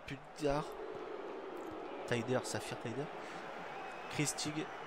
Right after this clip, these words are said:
Allez, tu couvres. Bien joué, Santonelli.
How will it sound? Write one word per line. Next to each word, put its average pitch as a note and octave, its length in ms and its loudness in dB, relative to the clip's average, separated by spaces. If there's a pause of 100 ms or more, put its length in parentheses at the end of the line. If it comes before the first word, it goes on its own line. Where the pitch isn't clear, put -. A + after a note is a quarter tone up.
(1500)
Allez, G#2+ 140 8
tu - 120 -2
couvres. G2 300 4 (160)
Bien G#2+ 120 4
joué, B2 120 6
Santonelli. A2 480 4